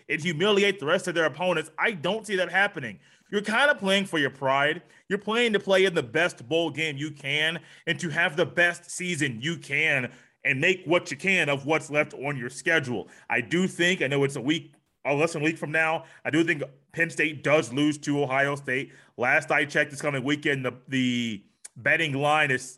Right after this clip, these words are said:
Ohio State is seventeen and a half point favorites. It did start off, I believe, at fifteen or fifteen and a half, then quickly jumped up. Um, I just think it's no, no contest. The healthy Sean Clifford may make that a closer matchup, but I don't see Penn State being a team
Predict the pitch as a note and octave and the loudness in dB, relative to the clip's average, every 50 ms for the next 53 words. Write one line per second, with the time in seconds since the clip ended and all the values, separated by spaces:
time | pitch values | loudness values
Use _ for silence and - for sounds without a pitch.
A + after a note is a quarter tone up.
0 | _ _ _ _ _ _ _ _ _ C3+ C3 D#3+ D#3+ D#3+ E3+ D#3 - D3+ D3+ D#3+ | _ _ _ _ _ _ _ _ _ -2 2 4 4 4 4 2 2 2 4 4
1 | F3 - C3+ C#3 C#3 - - D3+ D#3 D#3+ D#3+ - F3 D#3+ E3 D#3+ D3 C#3+ C3+ C#3+ | 4 4 2 0 0 0 -2 -2 -2 -2 -4 -6 -8 -6 -6 -4 -4 -2 0 0
2 | D3 D3 D3 - D#3+ D3+ C#3 B2 - C#3 D3 D#3 D3+ C#3 E3+ F3 E3+ - - B2+ | 0 0 -2 -4 -8 -8 -8 -6 -2 2 2 2 2 2 0 -2 -2 -2 -6 -4
3 | C#3+ D#3+ D3+ - D3 D3 D3 D3 D3 C#3+ B2+ C#3 D3+ D3+ C#3+ C#3+ - - - _ | -4 -4 -2 0 2 4 4 2 2 -2 -4 -2 -2 -2 -2 -4 -6 -16 -20 _
4 | _ _ B2 B2+ B2+ - E3 D3+ - - F3 D#3+ C#3 C#3 C#3+ E3 D#3+ - D3 C#3+ | _ _ -2 -2 0 0 -2 -2 -2 -4 -2 -2 -2 -2 -2 -4 -4 -2 -2 0
5 | C#3 C#3 C3 C#3+ D3 D3+ D3+ D3 - C3 A#2 - E3+ D#3+ D#3 D3+ D3+ C#3 A#2+ B2+ | 0 0 0 2 2 2 0 0 -4 -10 -8 -4 -4 -4 -4 -4 -6 -6 -2 -2
6 | C3+ B2+ B2+ - - D3 D3+ E3 E3 - - _ _ - _ _ _ _ _ _ | -4 -4 -4 -6 -2 2 2 2 2 0 -6 _ _ -20 _ _ _ _ _ _
7 | _ - B2+ C#3 C3+ C3 B2+ B2 A2 G2+ F#2+ - _ _ _ _ _ - B2+ D3 | _ 0 2 2 4 4 2 2 0 -4 -12 -16 _ _ _ _ _ 0 0 0
8 | E3 E3 F3+ E3 D#3 C#3+ D3 E3 D#3+ C#3+ D#3 D#3+ E3 E3 D#3+ E3 G3 F#3+ - C3 | 2 2 0 -2 -2 0 0 -2 0 0 0 -2 -2 -2 -2 -2 -2 0 -2 -4
9 | A2+ G#2+ - A#2+ A#2+ C#3+ E3+ E3 D#3+ C#3 E3 D3+ C#3 D3 E3 E3 E3 D3 B2 C#3+ | -4 -2 -6 -2 0 0 0 0 -2 -2 -4 -4 -2 -2 -4 -4 -4 -6 -4 -4
10 | D3 C#3+ C3 C#3+ D3+ D3 - D3+ C3+ C3+ C3+ C#3 D#3 D#3 D#3 D3 C3+ A2 C#3 D#3 | -4 -2 -2 -2 -4 -2 -2 -2 -2 -2 -2 -4 -6 -6 -4 -6 -6 -2 -2 -2
11 | F3 - - C#3+ B2+ - - - - _ _ _ _ _ - B2+ C#3+ D#3+ A#3 B3+ | -2 0 0 -2 -2 -2 -6 -16 -20 _ _ _ _ _ -2 -2 2 2 2 0
12 | B3+ - A3+ G3+ - - F#3+ G3 F#3 - - F3 F#3 F#3 - A#2 A#2+ D3+ F3 F#3 | 0 -2 -4 -4 -2 0 0 0 0 -2 -2 -2 -2 -2 -4 -8 -6 -4 -2 -2
13 | F3 D#3+ D#3 C#3+ C#3+ - E3 F3+ F3+ F3 D#3+ D3 C#3 C#3 C#3+ | -2 -2 -4 -4 -4 -6 -6 -4 -4 -2 -2 -4 -4 -6 -6